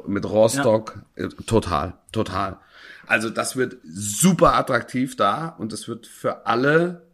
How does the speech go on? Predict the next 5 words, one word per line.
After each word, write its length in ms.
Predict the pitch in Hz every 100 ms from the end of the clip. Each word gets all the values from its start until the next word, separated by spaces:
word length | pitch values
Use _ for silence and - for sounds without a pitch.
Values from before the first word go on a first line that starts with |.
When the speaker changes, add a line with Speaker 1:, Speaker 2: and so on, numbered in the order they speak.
| _
Speaker 1:
gelernten 1500 | 71 73 80 - 120 113 113 135 156 113 151 170 180 196 _ -
oder 180 | 107 104
qua 320 | - 107 104
Selbstverständnis, 1300 | 101 110 - 151 139 127 135 131 135 127 - - 165 -
ähm, 640 | 123 117 113 110 110